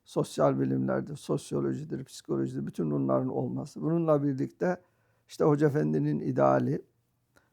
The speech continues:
değil mi? Jean Paul, e, ikinci Jean Paul'a söylediği şey, e, e, İbrahimi Dinler Üniversitesi.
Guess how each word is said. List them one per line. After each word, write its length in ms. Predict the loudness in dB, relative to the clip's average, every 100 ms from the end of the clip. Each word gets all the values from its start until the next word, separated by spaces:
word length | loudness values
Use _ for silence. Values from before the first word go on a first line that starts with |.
| _
değil 120 | 2 4
mi? 200 | 2 0
Jean 320 | 0 2 0
Paul, 380 | -2 0 0 -2 _ _ -10
e, 60 | -6 -4 -6 -10 -16 -14 -16 -16 -16 -16 -16 -16
ikinci 340 | -6 -2 -2
Jean 280 | 0 0 -2
Paul'a 300 | -2 -2 -2
söylediği 720 | -2 -4 -2 -2 -4 -6 -6 _ _ _ _
şey, 500 | -6 -2 0 -2 -6 _
e, 140 | -8 -4 -4 -4 -6 -8 -8 -10 -12 -16 -18 -20 -20 -20 _ _ _ _ _
e, 120 | -12 -10 -10 -12 -18 _ _ _ -2
İbrahimi 680 | 6 8 8 6 4 2 2
Dinler 360 | 0 0 -2
Üniversitesi. 1000 | -4 -4 -2 -2 -4 -10 -12 -10 -10 -10